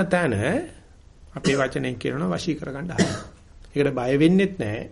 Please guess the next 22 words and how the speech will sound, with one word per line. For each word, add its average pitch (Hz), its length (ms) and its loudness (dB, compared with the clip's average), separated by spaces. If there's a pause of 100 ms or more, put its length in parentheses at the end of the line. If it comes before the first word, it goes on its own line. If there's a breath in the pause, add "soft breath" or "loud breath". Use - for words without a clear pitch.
(500 soft breath)
ඒකේ 151 240 0
කෙලෙස් 151 320 2
නැත්තනම් 175 500 2
බවක් 139 260 2
දන්නවා. 131 340 0
නමුත් 180 320 2
හුඟක් 139 420 2
පිරිසුදු 190 380 2
වැඩිකම 165 360 4
නිසා 160 280 0
අපිට 165 200 0
වැටෙන්නේ 160 400 4
උණක් 175 340 2
වාගේ. - 320 -8 (1300 loud breath)
ඉතින් 170 220 2
මේකට 180 1080 2
ගියාට 156 440 2
පස්සේ - 280 0
පුත්‍රයන්සේ 147 520 -4
සඳහන් 127 380 -8
කරනවා 147 320 -6
ඒ 143 240 2